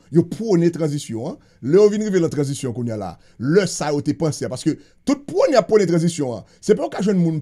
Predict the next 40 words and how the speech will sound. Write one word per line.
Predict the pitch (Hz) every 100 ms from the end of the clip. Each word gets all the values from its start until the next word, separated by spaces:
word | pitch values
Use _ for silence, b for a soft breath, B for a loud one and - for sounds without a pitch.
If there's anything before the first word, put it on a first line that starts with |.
| -
pa | 123
yo | 127 120
kandan. | 143 107 98 92 71 - _ _ _ _ _ _ 147
Epi | 156
ou | 156
menm | 120
ka | 120
finanse | - - 165 151 -
yo, | 113
ka | 147
ba | 127 120
yo | 131
lajan. | 131 107 113 90 b _
Lajan | 147 131 151 160
Leta | 151 113
fè | 131 139
gagot. | 240 - - _ b b b
Men | 156 151
lè |
yo | 160 156
vin | 165
rive. | 175 196 120 120 107 _ _ _ _ _ _ 170
E |
pa | 170 156
tout | 175 -
ki | 139
ka | 165
jwenn, | 170 339
mezanmi. | 330 262 208 135 95
On | 120
ti | - 143
Ayiti | 127 143 - -
konsa, | 123 117 92 90 b
ki, | - - -
ki | - 170
asyèt | 151 - 135 -
fiskal | 165 - - 120 107
peyi | 117 107
a | 101
gen. | 98